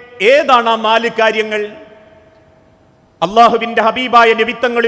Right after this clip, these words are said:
തിരിച്ചു പറഞ്ഞു, "അല്ലാഹുമ്മ ഇന്നി അസ്അലുക."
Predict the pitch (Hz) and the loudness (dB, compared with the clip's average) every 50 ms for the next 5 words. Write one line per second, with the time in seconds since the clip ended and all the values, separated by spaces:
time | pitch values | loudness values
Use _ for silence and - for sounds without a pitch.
0 | 226 233 226 226 247 - - 254 240 233 226 226 220 226 220 214 196 185 - - | -2 -4 -6 -6 -6 -6 -6 -2 -2 -2 -2 -2 -4 -4 -6 -6 -6 -10 -18 -20
1 | - - - - _ _ _ _ _ _ _ _ _ 180 196 202 208 226 247 254 | -20 -20 -20 -20 _ _ _ _ _ _ _ _ _ -2 -2 0 0 0 2 2
2 | 240 208 240 226 226 233 233 233 208 233 233 226 240 226 220 220 214 208 - - | 2 0 -4 -2 -2 -2 -2 -2 -4 -10 -8 -6 -6 -6 -4 -6 -8 -10 -16 -20
3 | - - 190 208 - - - - - 220 226 202 202 196 - | -6 -4 -4 -4 -4 -10 -20 -6 -4 -4 -2 -2 -4 -6 -6